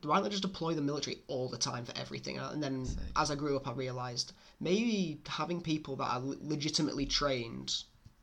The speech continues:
Speaker 1: to fight
Speaker 2: Yeah.
Speaker 1: and kill
Speaker 2: Not,
Speaker 1: and
Speaker 2: not to peacekeep as such.
Speaker 1: destroy. Yeah.
Speaker 2: Yeah.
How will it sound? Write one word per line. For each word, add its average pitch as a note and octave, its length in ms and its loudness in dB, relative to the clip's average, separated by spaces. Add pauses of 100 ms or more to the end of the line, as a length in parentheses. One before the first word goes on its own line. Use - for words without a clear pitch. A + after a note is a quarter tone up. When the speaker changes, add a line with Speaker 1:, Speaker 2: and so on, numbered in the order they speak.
Speaker 1:
to A#2+ 260 0 (500)
fight - 720 2 (120)
Speaker 2:
Yeah. D#2 280 -2 (100)
Speaker 1:
and A#2+ 300 -2 (140)
kill B2 400 -4 (260)
Speaker 2:
Not, - 200 -6
Speaker 1:
and A#2+ 340 -2
Speaker 2:
not - 160 -6
to - 60 -10
peacekeep - 600 -10
as - 100 -6
such. D3+ 80 0
Speaker 1:
destroy. C3+ 540 0 (400)
Yeah. C#3+ 240 0
Speaker 2:
Yeah. - 60 -8